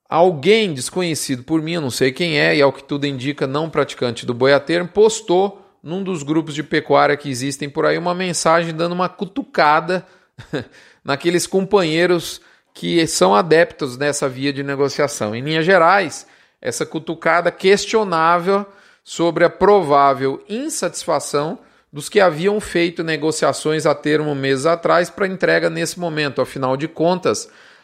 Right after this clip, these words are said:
a arroba alcança maiores valores dia após dia. A mensagem claramente insinuava contra essa forma de negociação, levando a crer que esses pecuaristas deveriam estar descontentes com a negociação do termo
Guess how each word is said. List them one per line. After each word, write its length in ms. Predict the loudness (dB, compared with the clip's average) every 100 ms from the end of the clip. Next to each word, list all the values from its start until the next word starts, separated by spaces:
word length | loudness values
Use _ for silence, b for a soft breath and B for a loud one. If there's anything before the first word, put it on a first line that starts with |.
| b
a 220 | 0 2
arroba 340 | 2 2 4
alcança 640 | 2 2 -2 -4 -4 -6 -6 b b _
maiores 720 | -4 0 4 6 6 4 2
valores 520 | 0 2 2 -2 -6
dia 260 | -8 -4 -4
após 420 | -2 -2 0 -2
dia. 400 | -10 -10 -10 -12 b b b
A 60 | -8
mensagem 600 | -4 -2 2 2 2 -2
claramente 920 | -2 2 4 4 0 -2 -6 -8 -10
insinuava 880 | -10 -10 -10 -4 0 0 0 -2 -4 b b b _
contra 560 | 2 2 2 0 2
essa 320 | 4 2 0
forma 460 | -4 0 2 2 -2
de 120 | -6
negociação, 760 | -8 -4 -4 -2 -2 -2 -2 -2
levando 340 | 0 0 2
a 80 | 0
crer 640 | 0 0 0 -2 -16 _ _
que 100 | -4
esses 300 | -4 -4 -4
pecuaristas 720 | -2 2 2 2 0 -4 -4
deveriam 340 | -4 -2 -4
estar 300 | -4 0 0
descontentes 1000 | 0 2 2 2 -4 -6 -4 -4 -4 -10
com 200 | -12 -6
a 40 | -4
negociação 640 | -4 -4 -2 -4 -2 -4
do 100 | -6
termo 380 | -2 0 0